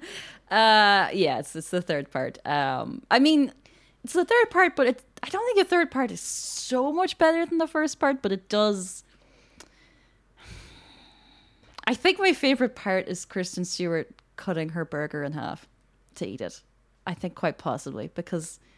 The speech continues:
it really sums up what is so perfect about how she creates the world. And it's so specific. And, like, the way she eats everything,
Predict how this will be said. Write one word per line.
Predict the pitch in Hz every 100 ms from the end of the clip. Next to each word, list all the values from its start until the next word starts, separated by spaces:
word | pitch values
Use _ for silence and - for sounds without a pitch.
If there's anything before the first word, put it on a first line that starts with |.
| _ _ _ _ _ _ _
it | 139
really | 220 247 277
sums | 226 - 196 190 180
up | 165 - _ _ _ _ _ _ _ _ _ _
what | 190 180 175
is | 160 - - - _
so | - - 185 185 185
perfect | - - 165 165 170
about | 165 151 135
how | - 147 143 139 - - _ _ _ _
she | - 175
creates | - 151 143 139
the | 151
world. | 139 135 127 - _ _ -
And | 151
it's | 151 -
so | - 180 170 170 170 _ _
specific. | - - 165 - - - 151 - 139 - _ _ _ _ _ _ _ _ -
And, | 170 -
like, | 185 170 165 -
the | 214
way | 240 370
she | - 277
eats | 220 -
everything, | 180 196 247 226 180 156 143